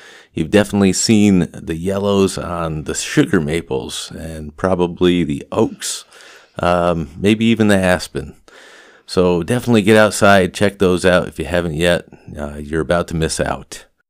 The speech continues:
Speaking of trees, we actually have our guest with us today talking about a project she did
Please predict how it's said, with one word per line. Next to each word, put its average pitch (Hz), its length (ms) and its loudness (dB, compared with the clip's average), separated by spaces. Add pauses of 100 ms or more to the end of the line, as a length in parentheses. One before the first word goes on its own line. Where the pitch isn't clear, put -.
(600)
Speaking - 400 0
of 90 100 2
trees, 104 760 2
we 90 220 -6
actually 92 400 -2
have 95 300 0
our 85 160 0
guest 104 400 -4
with 92 120 2
us 90 140 0
today 95 480 4 (420)
talking 104 320 0
about 98 220 6
a 87 60 2
project 110 500 4
she 98 220 -2
did 101 420 4